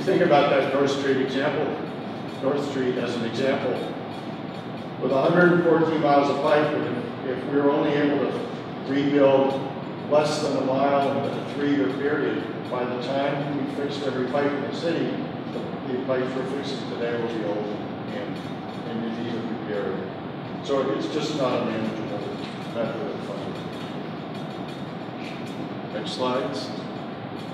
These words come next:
A couple of slides that show you what happens when, when the system fails. This is on, as it says, on Florence Street in Leeds. In this case, the drainage pipe failed. The water backed up, and the water actually had the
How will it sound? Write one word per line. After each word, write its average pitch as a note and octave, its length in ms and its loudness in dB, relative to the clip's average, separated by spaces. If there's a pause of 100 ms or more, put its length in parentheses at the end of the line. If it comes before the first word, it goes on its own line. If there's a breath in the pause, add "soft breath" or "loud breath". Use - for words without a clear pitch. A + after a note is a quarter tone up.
(200)
A - 40 -6
couple F3+ 260 4
of F3 100 10
slides D#3+ 540 8
that D#3+ 220 2
show D#3 160 8
you D3+ 180 6
what D3 120 6
happens C#3+ 500 4
when, B2+ 540 0
when B2+ 180 0
the B2+ 80 0
system C3 560 0
fails. C3 480 4
This B2+ 240 0
is C3+ 120 -2
on, C3 300 4 (280)
as C3 180 0
it C3 100 -2
says, C#3 260 4
on - 260 2
Florence C3+ 340 2
Street C#3+ 280 0
in B2+ 180 2
Leeds. D3 360 4 (640)
In B2+ 80 -2
this D#3+ 280 4
case, C3+ 300 2
the B2 60 0
drainage E3 520 4
pipe A2+ 320 0
failed. A#2 300 0 (300)
The B2 80 -4
water D#3+ 360 6
backed - 320 4
up, D3+ 320 2
and - 480 -6
the - 80 0
water C#3 340 4
actually - 440 2
had C3+ 360 2 (260)
the - 100 -4